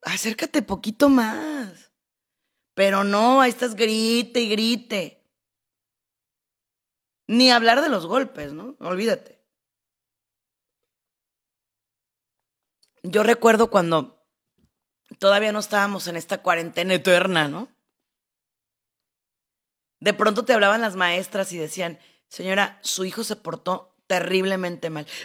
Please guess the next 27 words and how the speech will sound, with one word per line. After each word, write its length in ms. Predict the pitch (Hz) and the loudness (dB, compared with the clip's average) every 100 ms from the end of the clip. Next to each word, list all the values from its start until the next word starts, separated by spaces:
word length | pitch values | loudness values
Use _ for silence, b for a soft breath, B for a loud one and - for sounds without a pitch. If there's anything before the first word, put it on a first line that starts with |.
| B | B
"¿Mi 400 | 214 220 202 196 | 4 4 4 2
hijo?". 760 | - - 190 240 427 - _ _ _ _ _ _ _ - | 2 4 6 6 4 -4 _ _ _ _ _ _ _ -12
No. 260 | 233 190 135 _ _ _ _ b b b b | -10 -10 -12 _ _ _ _ b b b b
No, 180 | 190 208 | -4 0
no, 140 | 214 | 0
no, 120 | 208 | -2
no, 220 | 202 190 | -4 -4
no. 140 | 175 165 | -4 -2
La 140 | 175 | 0
maestra 400 | 180 185 196 233 | 2 0 0 -6
no 100 | 208 | -6
me 120 | 202 214 | -4 -4
lo 160 | 196 | -6
quiere. 360 | - 160 165 _ _ _ _ _ | -6 -10 -10 _ _ _ _ _
No 220 | 175 196 277 | -4 0 0
me 140 | 247 | 2
lo 200 | 311 269 | 2 0
quiere. 520 | - 190 247 196 _ _ _ _ _ _ _ _ _ | -2 -4 -4 -8 _ _ _ _ _ _ _ _ _
Mira, 440 | 147 160 208 220 - B B B B _ | -10 -2 2 0 -2 B B B B _
pobrecito 800 | - 220 214 262 - 247 - 254 | 2 4 6 2 2 -6 2 2
de 120 | 269 | 2
mi 160 | 208 190 | -2 -6
hijo. 320 | 202 233 180 b b _ - | -8 -12 -12 b b _ 2
Haga 500 | 202 226 247 247 302 | 4 6 6 4 2
lo 340 | 339 285 202 | 4 2 0
que 180 | - 208 | -6 0
haga, 360 | 202 202 202 | 2 2 2